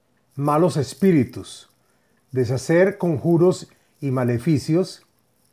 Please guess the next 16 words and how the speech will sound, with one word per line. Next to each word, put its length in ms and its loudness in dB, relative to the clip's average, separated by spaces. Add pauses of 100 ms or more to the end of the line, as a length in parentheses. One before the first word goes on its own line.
(680)
para 260 -2
fortalecer 720 0
nuestras 360 2
defensas 540 -2
físicas 480 -2
espirituales 840 -2
y 120 -2
espirituales, 840 -2 (760)
para 180 0
enseñarnos 680 0
a 120 -2
confiar 400 0
en 80 -2
Hashem, 460 0 (720)
ignorando 1000 2
nuestra 720 -2